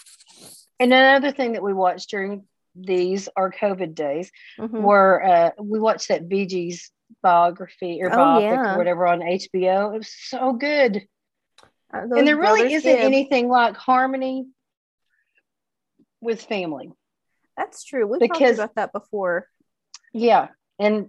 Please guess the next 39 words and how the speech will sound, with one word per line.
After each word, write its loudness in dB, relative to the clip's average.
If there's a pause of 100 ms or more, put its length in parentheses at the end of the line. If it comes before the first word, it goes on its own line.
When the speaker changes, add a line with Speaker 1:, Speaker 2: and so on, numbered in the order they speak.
Speaker 1:
and -2
that's 0
what 0
he -4
kinda -4
said. -4
Like, -2
Barry -2
Gi-, -8 (320)
Barry -4
Gibb's -4
the -8
last -4
one. -10 (120)
It's -6
so -2
sad. -2
He 4
Speaker 2:
Aw, 6
Speaker 1:
has 0
a -6
Speaker 2:
that -4
is -4
Speaker 1:
sister. 0
Speaker 2:
so -20
sad. -10 (340)
Speaker 1:
He 2
and 4
his 0
sister -2
are 2
the 0
only -2
ones -4
left, -2
but -2 (200)
Speaker 2:
Of -6
the -8
Gibbs. -4